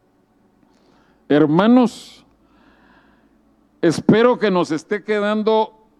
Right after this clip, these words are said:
clarísimo desde el principio. El sufrimiento es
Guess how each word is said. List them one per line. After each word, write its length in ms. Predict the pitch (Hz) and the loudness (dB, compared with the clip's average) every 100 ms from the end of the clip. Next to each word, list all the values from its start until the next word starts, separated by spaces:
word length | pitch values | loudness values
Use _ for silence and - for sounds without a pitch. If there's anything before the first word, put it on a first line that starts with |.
| _ - | _ -8
clarísimo 1120 | 190 190 185 202 247 240 240 254 254 262 - | -4 -2 -2 -2 -4 -4 -6 -4 -4 -4 -8
desde 300 | 143 165 139 | -6 -6 -4
el 100 | 156 | -4
principio. 840 | 156 151 143 175 175 - 90 - - _ _ _ _ _ _ _ _ | -2 -2 -2 -2 -2 -2 -8 -14 -20 _ _ _ _ _ _ _ _
El 280 | 175 185 175 | -2 -2 -2
sufrimiento 1500 | - 190 170 - 170 170 175 196 226 247 247 - 240 233 - _ _ _ | -4 -4 -4 -2 -4 -2 -2 0 2 2 2 0 -2 -4 -10 _ _ _
es 500 | 185 202 208 - - | -2 -2 -2 -6 -20